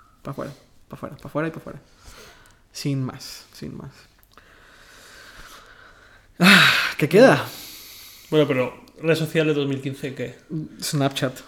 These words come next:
Speaker 2: Snapchat,
Speaker 1: Sí, Snapchat.
Speaker 2: WhatsApp,
Speaker 1: Sí, sí,
Speaker 2: por
Speaker 1: sí.
Speaker 2: desgracia va a seguir.
Speaker 1: Sí.
Speaker 2: Telegram seguirá como nicho.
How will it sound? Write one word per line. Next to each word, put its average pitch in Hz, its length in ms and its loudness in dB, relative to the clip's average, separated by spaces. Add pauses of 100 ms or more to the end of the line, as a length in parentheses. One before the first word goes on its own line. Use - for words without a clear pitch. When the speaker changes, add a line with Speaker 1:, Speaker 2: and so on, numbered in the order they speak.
(240)
Speaker 2:
Snapchat, 147 540 2
Speaker 1:
Sí, 165 300 4
Snapchat. 143 240 -2
Speaker 2:
WhatsApp, 143 480 4
Speaker 1:
Sí, - 800 0
sí, 135 100 -8
Speaker 2:
por 143 120 6
Speaker 1:
sí. 135 60 2
Speaker 2:
desgracia 139 300 4
va 143 60 0
a - 20 -4
seguir. 175 340 -2
Speaker 1:
Sí. 123 300 -6 (180)
Speaker 2:
Telegram 143 680 2
seguirá 135 360 -2
como 139 220 -4
nicho. 143 480 -8